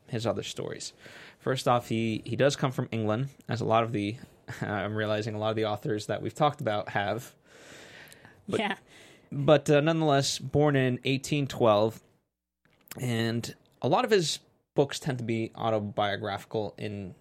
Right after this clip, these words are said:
Speaker 1: in overall nature, right? Whether it's, uh, Oliver Twist, whether it's David Copperfield, and so forth.
Speaker 2: Mm-hmm. And he tends to have the same kind of common theme throughout all of his stories is about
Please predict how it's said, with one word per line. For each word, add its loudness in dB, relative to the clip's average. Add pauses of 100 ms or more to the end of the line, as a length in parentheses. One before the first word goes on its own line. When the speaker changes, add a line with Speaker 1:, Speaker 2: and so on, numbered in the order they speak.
(360)
Speaker 1:
in -2
overall 0
nature, -10 (480)
right? -6
Whether -2
it's, -8
uh, -6
Oliver -2
Twist, -2
whether -2
it's -10
David -8
Copperfield, -2
and -10
so -8
forth. -12
Speaker 2:
Mm-hmm. -6 (340)
And 2
he 4
tends -2
to 0
have 0
the -2
same -2
kind -4
of -6 (360)
common -4
theme -6
throughout -4
all 0
of -8
his -8
stories -4
is -8
about -6